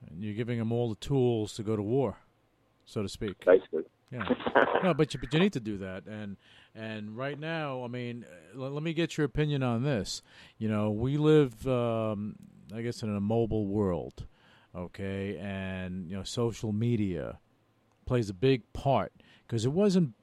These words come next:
Speaker 1: it wasn't around when you were at Smoky, uh, Mountain. It wasn't around,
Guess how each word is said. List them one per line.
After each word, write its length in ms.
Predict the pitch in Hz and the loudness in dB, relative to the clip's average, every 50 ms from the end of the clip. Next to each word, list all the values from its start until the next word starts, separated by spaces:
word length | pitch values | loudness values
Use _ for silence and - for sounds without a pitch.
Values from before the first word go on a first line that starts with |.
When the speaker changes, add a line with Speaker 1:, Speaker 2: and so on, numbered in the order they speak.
| - - | -12 -4
Speaker 1:
it 140 | 117 135 135 | -2 0 4
wasn't 320 | 135 175 185 180 180 170 151 | 6 6 6 6 6 4 4
around 800 | 127 127 139 151 165 160 156 143 135 127 120 120 117 117 110 - - - - - - | 4 4 4 6 6 6 6 6 6 6 6 6 6 4 2 0 -6 -14 -20 -10 -2
when 160 | 113 113 117 | 0 2 4
you 160 | 131 143 151 | 6 6 6
were 140 | 147 143 139 | 6 6 6
at 180 | 135 123 104 - | 6 4 2 0
Smoky, 720 | - - 135 135 131 127 - - 123 123 120 120 120 117 | -2 -2 0 0 0 0 -2 -4 -4 -2 -2 -2 -2 -2
uh, 120 | 113 110 107 | -2 -2 -2
Mountain. 400 | 101 110 120 135 135 113 95 95 | -2 0 0 0 -2 -2 -4 -4
It 80 | 95 | -4
wasn't 300 | 104 123 147 147 147 139 | -2 -2 -2 -2 -2 -4
around, 720 | 135 135 139 139 139 139 135 135 135 131 131 127 127 127 | -4 -2 -2 -2 0 0 0 -2 -2 -2 -2 -2 -4 -6